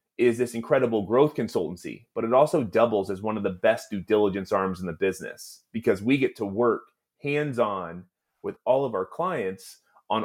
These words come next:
all things growth. So we know their founders, their strategy, the product. Is it innovative? Is it not innovative?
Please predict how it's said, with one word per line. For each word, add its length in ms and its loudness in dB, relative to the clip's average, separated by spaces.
all 200 8
things 300 -4
growth. 360 2
So 160 0
we 120 0
know 160 2
their 140 4
founders, 720 0
their 160 -4
strategy, 920 2
the 60 -8
product. 640 2
Is 160 -8
it 100 -12
innovative? 560 2
Is 100 -4
it 80 -8
not 260 2
innovative? 600 2